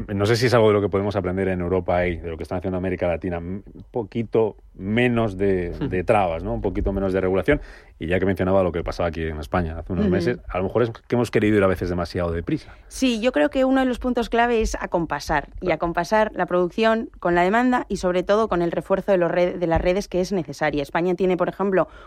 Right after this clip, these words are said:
Speaker 3: una infraestructura de red eléctrica buenísima, pero que, pero que requiere mucha inversión para reforzar la red, por, las redes, porque al final, eh, ahora mismo creo que los últimos números están en la implementación de renovables, más de treinta y dos gigas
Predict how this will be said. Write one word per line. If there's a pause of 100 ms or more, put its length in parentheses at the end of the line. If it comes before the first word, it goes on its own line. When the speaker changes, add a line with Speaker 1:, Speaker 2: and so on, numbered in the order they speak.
(120)
Speaker 3:
una
infraestructura
de
red
eléctrica (200)
buenísima, (360)
pero
que,
pero
que
requiere
mucha
inversión
para
reforzar
la
red,
por, (100)
las
redes,
porque
al
final, (300)
eh,
ahora
mismo
creo
que
los
últimos
números
están
en
la
implementación
de
renovables,
más
de
treinta
y
dos
gigas